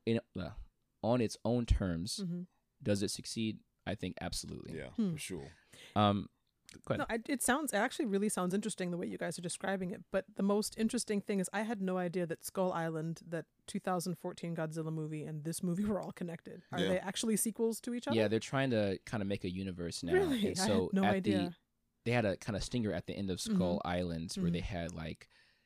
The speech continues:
Speaker 1: old caveman drawings of
Speaker 2: Mm-hmm.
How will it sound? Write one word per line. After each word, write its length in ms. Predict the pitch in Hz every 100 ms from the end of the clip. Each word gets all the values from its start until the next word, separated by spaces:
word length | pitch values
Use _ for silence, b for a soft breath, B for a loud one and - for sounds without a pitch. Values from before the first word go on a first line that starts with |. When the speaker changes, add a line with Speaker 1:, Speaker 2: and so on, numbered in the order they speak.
| b b _
Speaker 1:
old 500 | 104 101 95 92 90 -
caveman 500 | - 95 95 90 85
drawings 460 | 87 85 82 82 87
of 140 | 82
Speaker 2:
Mm-hmm. 260 | 175 170